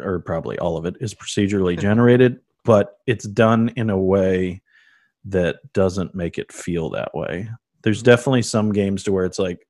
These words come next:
Speaker 1: "Well, that's clearly just a clone of this thing, changed a little bit." But, like, just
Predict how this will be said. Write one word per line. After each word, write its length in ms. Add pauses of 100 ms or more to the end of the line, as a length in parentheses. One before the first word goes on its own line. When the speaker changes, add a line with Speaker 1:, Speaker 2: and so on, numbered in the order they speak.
Speaker 1:
"Well, 120
that's 280
clearly 500
just 240
a 40
clone 340
of 200
this 260
thing, 280
changed 360
a 60
little 240
bit." 240 (920)
But, 240
like, 280 (520)
just 420